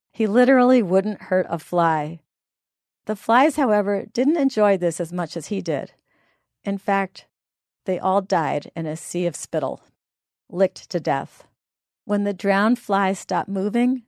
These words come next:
Charlie would get concerned, and he would nudge them with his paw, wondering what happened and why they didn't want to play anymore. It would have been sad if it weren't so cute, according to Mark. Charlie's protective guard dog instincts did finally begin to emerge once there were children in the family.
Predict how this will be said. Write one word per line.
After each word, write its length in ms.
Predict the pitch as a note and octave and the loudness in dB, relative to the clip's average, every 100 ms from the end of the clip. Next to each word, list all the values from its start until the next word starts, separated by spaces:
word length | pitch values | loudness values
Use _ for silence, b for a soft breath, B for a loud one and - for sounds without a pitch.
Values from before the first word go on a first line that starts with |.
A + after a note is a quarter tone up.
| _ _ _ _ _ | _ _ _ _ _
Charlie 360 | - A3+ A3 | -6 -2 0
would 160 | G3+ F#3+ | -2 -2
get 160 | F#3+ - | -4 -4
concerned, 720 | F#3+ - - C4+ G3+ E3 - | -12 -6 0 0 0 -4 -8
and 100 | F#3 | -6
he 120 | G#3 | -4
would 140 | F#3+ F3+ | -4 0
nudge 300 | G3 A3+ - | 2 2 0
them 160 | G3+ | -4
with 120 | F3+ | -4
his 140 | F3+ F#3 | -6 -10
paw, 420 | - A3+ G3 E3+ | -4 -2 -2 -4
wondering 400 | - G#3+ G#3+ G3+ | -4 -4 -4 -4
what 180 | G#3 G3+ | -2 -2
happened 520 | A#3 D4 E4 F#3+ E3+ | -2 -4 -2 -4 -4
and 100 | E3+ | -4
why 140 | F3+ A3 | 0 0
they 100 | A3 | 0
didn't 220 | G#3 G#3 | -2 -4
want 100 | G3+ | -4
to 60 | |
play 260 | F#3+ - D#4+ | -4 -2 2
anymore. 560 | C#4+ G#3 E3+ D#3 F3 - _ _ _ _ _ _ _ _ _ | 2 0 -2 -6 -8 -14 _ _ _ _ _ _ _ _ _
It 160 | - G#3 | -6 0
would 120 | A#3 | 2
have 120 | A#3+ | 2
been 140 | A#3+ A3+ | 2 -2
sad 400 | - F#3 F3 D#3+ | -2 -2 0 -4
if 140 | - | -6
it 100 | E3 | -8
weren't 240 | E3+ - | -6 -8
so 240 | - F3+ D3+ | -8 -8 -8
cute, 360 | - F3 C#3+ - | -6 -4 -4 -6
according 400 | C#3+ D#3+ D3 D3+ | -8 -6 -4 -6
to 120 | - | -8
Mark. 460 | D#3 C#3+ C#3+ - _ _ _ _ _ _ _ _ _ _ _ | -6 -6 -6 -12 _ _ _ _ _ _ _ _ _ _ _
Charlie's 480 | - B3 C#4 D#4 C#4+ | 0 2 4 2 -2
protective 800 | - F#3 - G3+ - G#3 F#3+ - | -6 -8 -8 -10 -8 -8 -8 -8
guard 280 | F3 F3+ E3+ | -4 -2 -2
dog 240 | E3+ D#3+ | -4 -4
instincts 520 | E3+ E3 - D#3+ D3+ | -6 -8 -8 -10 -10
did 220 | - G#3+ | -4 -4
finally 440 | G3 - G#3 A#3+ A3+ | -4 -6 -2 0 0
begin 300 | E3 E3 E3 | -2 -4 -6
to 140 | - | -6
emerge 400 | D#3 D#3+ D#3 D3 | -6 -4 -4 -4
once 220 | E3+ E3 | -6 -6
there 120 | - E3+ | -4 -4
were 100 | D3 | -4
children 380 | - F3+ E3+ | -4 -4 -4
in 80 | D#3 | -4
the 100 | C#3+ | -8
family. 560 | - D3 C#3+ C#3+ - | -4 -6 -4 -8 -10